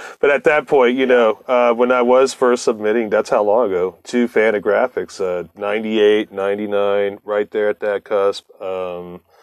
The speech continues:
Speaker 1: and, uh, Matt Sylvie was firm but, uh, understanding, you know?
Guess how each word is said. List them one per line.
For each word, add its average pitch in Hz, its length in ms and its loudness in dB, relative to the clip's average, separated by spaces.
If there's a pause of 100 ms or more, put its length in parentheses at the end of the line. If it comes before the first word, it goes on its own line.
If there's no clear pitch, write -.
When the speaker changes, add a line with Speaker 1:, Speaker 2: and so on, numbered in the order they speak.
(720)
Speaker 1:
and, 98 400 -2
uh, 90 480 0 (540)
Matt 135 260 0
Sylvie 127 440 4
was 104 580 -4 (840)
firm 143 500 0
but, 110 220 2 (540)
uh, 101 500 -4
understanding, 107 1000 -4 (200)
you 107 180 -12
know? 120 400 0